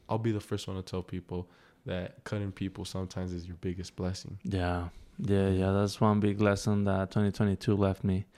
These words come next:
Speaker 1: Yeah.
Speaker 2: Uh, I was a little naive with some of the people that I got, uh, let close in my circle, and it just didn't turn out well. So, yeah, definitely don't be afraid to cut people off, man. Stand up for yourself.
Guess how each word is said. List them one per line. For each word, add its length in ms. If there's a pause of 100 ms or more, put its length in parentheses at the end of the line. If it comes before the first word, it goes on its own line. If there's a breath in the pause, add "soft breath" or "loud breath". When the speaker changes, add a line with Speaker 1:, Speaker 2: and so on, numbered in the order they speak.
Speaker 1:
Yeah. 120 (340 loud breath)
Speaker 2:
Uh, 360
I 40
was 140
a 40
little 140
naive 640 (400 soft breath)
with 180
some 200
of 120
the 380
people 260
that 100
I 140
got, 380 (100)
uh, 120
let 500
close 340
in 80
my 300
circle, 420 (1000 loud breath)
and 420
it 40
just 240
didn't 220
turn 160
out 140
well. 400 (560 soft breath)
So, 520 (140)
yeah, 160
definitely 360
don't 200
be 60
afraid 300
to 60
cut 200
people 240
off, 260
man. 220
Stand 260
up 100
for 120
yourself. 400